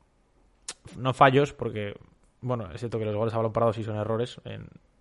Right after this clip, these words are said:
dos jugadas, además dos llegadas del Albacete a balón parado, dos goles, y se puso dos cero el Albacete. Y oye, atácame si puedes. Y sobre todo, vi a Iraola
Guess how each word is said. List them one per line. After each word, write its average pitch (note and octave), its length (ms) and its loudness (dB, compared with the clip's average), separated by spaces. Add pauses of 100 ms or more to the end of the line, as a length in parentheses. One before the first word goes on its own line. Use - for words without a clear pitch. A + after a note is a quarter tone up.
dos A#2 240 -6
jugadas, A#2 360 4 (100)
además A2 240 0
dos C3 160 8
llegadas B2 240 8
del G#2 100 2
Albacete G#2+ 320 -2
a G#2 40 0
balón G#2+ 160 -2
parado, A2+ 340 0 (320)
dos A2 140 -6
goles, C3 360 4 (200)
y - 200 -18
se - 120 -10
puso A2+ 180 -2
dos G#2 140 0
cero A2+ 180 0
el G#2 60 -2
Albacete. G#2+ 400 -6 (800)
Y C3 80 4
oye, A2+ 220 6
atácame A#2 540 2
si - 140 -8
puedes. C#3 420 2 (1040)
Y C3 140 0
sobre A#2 220 4
todo, B2+ 420 4
vi A#2+ 260 2
a C#3 80 6
Iraola C3+ 460 6